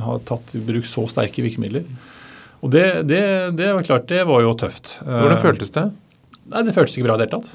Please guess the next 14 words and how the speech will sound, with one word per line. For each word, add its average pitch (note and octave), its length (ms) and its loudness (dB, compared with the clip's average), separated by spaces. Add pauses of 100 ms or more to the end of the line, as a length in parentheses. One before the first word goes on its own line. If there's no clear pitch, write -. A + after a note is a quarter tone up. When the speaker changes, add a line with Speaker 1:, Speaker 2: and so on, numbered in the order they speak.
(240)
Speaker 1:
Eh, C3+ 640 -2
det B2 80 -2
gjorde A#2+ 140 2
ikke F3 120 -6
det. A#3 300 -12
Eh, C#3 500 -4
men C#3+ 300 2
akkurat D3+ 260 2
der C3 160 6
da, D3+ 140 2
så E3 100 -2
føltes A#2 240 2
det A#2 80 -2
nødvendig. A#2 360 0